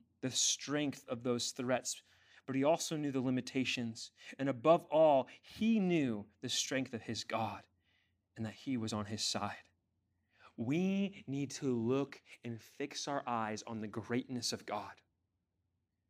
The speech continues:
When God is magnified, then our perspective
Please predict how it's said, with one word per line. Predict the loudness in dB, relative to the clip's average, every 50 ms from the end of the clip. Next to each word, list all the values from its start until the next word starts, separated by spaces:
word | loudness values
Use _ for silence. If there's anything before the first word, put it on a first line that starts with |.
| _ _ _ _ _ _ _ -4
When | -2 -2 -2 -2 -6 -10 _ _ _ _ -16
God | -10 -4 0 2 2 4 2 2 0 -2 -2
is | -4 -4 -6
magnified, | -6 -6 -4 -2 0 2 2 2 2 0 -6 -8 -8 -10 -12 -8 -6 -6 -6 -6 -10 -12 -16 -20 _ _ -20 -20 -16
then | -12 -6 -2 0 2 2 4 2 0 -2 -4 -10 -14 -10 -10 -10 -6 -2 -2
our | -2 -2
perspective | -2 -4 -8 -6 -6 -4 -4 -4 -6 -4 -2 -2 -2 -2 -4 -6 -4 -4 -4 -4